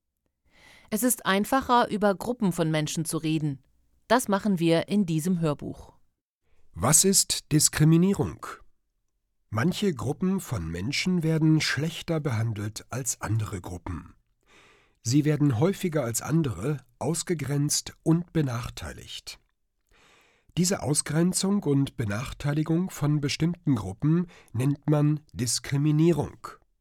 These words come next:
Speaker 2: Häufiger diskriminiert werden zum Beispiel Menschen mit wenig Geld, Menschen aus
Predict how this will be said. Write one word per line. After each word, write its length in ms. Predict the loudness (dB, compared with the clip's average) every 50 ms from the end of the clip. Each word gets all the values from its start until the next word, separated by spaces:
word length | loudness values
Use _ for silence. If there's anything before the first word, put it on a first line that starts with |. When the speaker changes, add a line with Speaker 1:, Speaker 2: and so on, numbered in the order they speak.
| _ _ _ _ _ _ _ _ _ _ _ _ _ _ _ _ _ _ _ _ _
Speaker 2:
Häufiger 560 | 0 2 2 2 2 0 -4 -4 -2 -6 -6
diskriminiert 1000 | -6 -6 -4 -4 -4 -4 -2 0 0 2 2 2 2 2 0 -2 -4 -8 -12 -12 _ _
werden 380 | -12 -8 -8 -6 -2 -2 -2 -2
zum 200 | 0 0 -2 0
Beispiel 640 | 0 -2 -4 -4 -4 -2 0 0 2 0 0 -4 _ _ _ _ _ _ _ _ _ _ _ _ _ _ _ -8
Menschen 560 | -8 -6 -4 -4 -4 -2 -2 0 2 2 2
mit 340 | 2 -2 -4 -8 -12 -18 _ _ _ _
wenig 540 | -10 -6 -4 -2 0 0 -2 -2 -6 -8 -8
Geld, 480 | -6 -6 -6 -8 -8 -12 -16 -18 -18 _ _ _ _ _ _ _ _ _ _ _ _ _ _ _ _ _ _ _ _ _ _ _ _ _ _ _ _ -4
Menschen 480 | -2 2 2 2 2 2 2 2 4 4
aus 340 | 4 2 0 -2 -4 -6